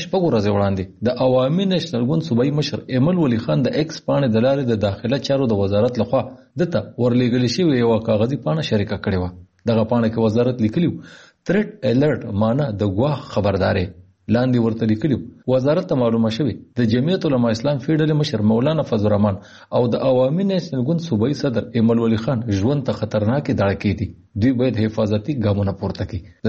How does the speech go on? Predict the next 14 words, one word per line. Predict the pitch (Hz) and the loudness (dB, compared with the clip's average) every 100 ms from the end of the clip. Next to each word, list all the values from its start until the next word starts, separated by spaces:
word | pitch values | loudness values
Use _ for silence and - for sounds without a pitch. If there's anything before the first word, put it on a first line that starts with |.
| 107 | 0
دغه | 107 104 | 0 0
پاڼې | 113 113 | 0 2
د | 107 104 | 0 0
شریکولو | 113 110 113 110 110 | 0 0 0 0 0
سره | 107 123 | -2 -2
سم | 131 120 - - _ 120 | -4 -6 -16 -20 _ 0
بیا | 180 | 2
ایمل | - 151 127 | 2 2 2
ولی | 113 113 107 | 2 0 0
خان | 160 107 | -2 0
ډیر | 135 143 139 | 0 0 -2
لیکل | - 165 - | -2 -2 -2
کړي | 95 - - | -2 -4 -14
چې | _ | _